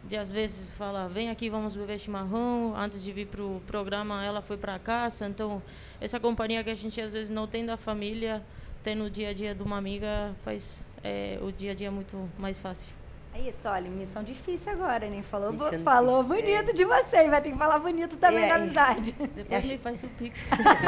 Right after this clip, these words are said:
Speaker 3: Em peso, tá? Que não vale nada. <laughs> É, é, a gente realmente se conhece há muitos anos.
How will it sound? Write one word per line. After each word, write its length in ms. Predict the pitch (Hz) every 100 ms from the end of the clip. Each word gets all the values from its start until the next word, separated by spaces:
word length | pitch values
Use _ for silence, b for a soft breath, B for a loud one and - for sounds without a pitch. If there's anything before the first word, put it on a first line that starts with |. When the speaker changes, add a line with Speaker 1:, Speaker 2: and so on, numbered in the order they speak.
| 202 359 - - 190 - 208 220 - - 180 - - 330 330 - B B B B B -
Speaker 3:
Em 140 | 180 175
peso, 400 | 202 196 185 165
tá? 280 | 175 190 240 -
Que 80 |
não 100 | 160
vale 220 | 160 160 165
nada. 340 | 165 180 220 226 B B 269 B
<laughs> 360 | 165 165 247 196 B B -
É, 680 | 175 175 170 170 165 165 160 - - - B B B B B
é, 200 | 185 185
a 40 | 170
gente 320 | 196 196 214
realmente 480 | 196 220 214 208 196
se 140 | 196
conhece 340 | 202 190 190
há 60 | 196 190
muitos 520 | 170 165 220 - 165
anos. 320 | 156 135 131